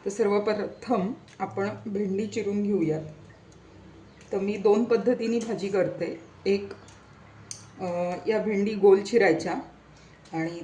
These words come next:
त्यानंतर त्या मिरची, हळद,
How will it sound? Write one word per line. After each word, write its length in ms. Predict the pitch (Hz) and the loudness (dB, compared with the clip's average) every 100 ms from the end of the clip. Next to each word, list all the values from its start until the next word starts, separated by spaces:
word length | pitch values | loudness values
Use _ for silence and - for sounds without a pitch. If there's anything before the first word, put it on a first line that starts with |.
| - | -4
त्यानंतर 540 | 185 175 180 185 196 | -4 -4 -8 -4 -4
त्या 280 | 190 196 220 302 - - - - - - - - - - 160 - - - - - - - - - - - - - - - - - - - - - - - - - - - - - - - - 233 | -2 -2 -2 -4 -8 -20 -20 -20 -20 -20 -20 -18 -18 -18 -20 -20 -20 -20 -20 -20 -20 -20 -20 -20 -20 -20 -20 -20 -20 -20 -20 -20 -20 -20 -20 -20 -20 -20 -20 -20 -20 -20 -20 -20 -20 -20 -10 0
मिरची, 520 | 214 202 202 240 247 | 4 4 4 0 0
हळद, 380 | 240 240 202 | 2 4 4